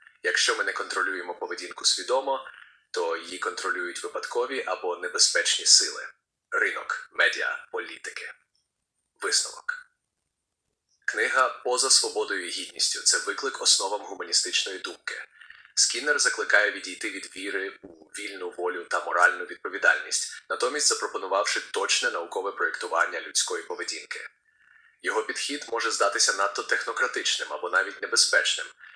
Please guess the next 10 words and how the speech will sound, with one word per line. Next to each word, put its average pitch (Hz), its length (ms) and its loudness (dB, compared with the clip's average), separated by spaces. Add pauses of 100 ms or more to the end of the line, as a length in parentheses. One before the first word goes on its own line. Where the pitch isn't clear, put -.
(100)
проте 113 280 2
він 131 120 -2
спонукає 110 600 4
до 110 100 -4
глибокої 92 560 -4
рефлексії. - 760 -2 (380)
Що - 260 4
ми 139 100 0
вважаємо 117 440 6
свободою? - 640 0